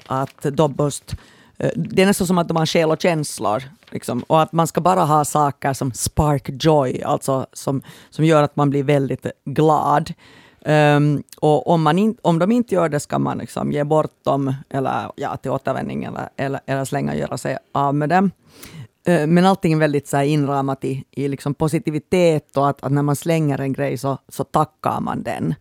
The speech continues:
för det den har gett en, även om det den har gett en kanske bara är att man har insett att man inte behöver så mycket grejer. Ehm,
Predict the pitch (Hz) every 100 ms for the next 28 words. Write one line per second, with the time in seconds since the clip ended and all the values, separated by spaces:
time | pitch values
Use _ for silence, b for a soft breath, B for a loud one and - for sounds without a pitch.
0 | _ _ - - - - 135 131 - 131
1 | _ - 131 135 151 143 135 131 127 139
2 | 143 135 135 139 135 131 127 131 - 135
3 | 131 131 131 - 131 131 131 - - -
4 | - - - - - - 131 - - -
5 | - 135 139 b b b 139 143 147 160
6 | 175 170 B B B B B - 156 156
7 | 156 160 151 151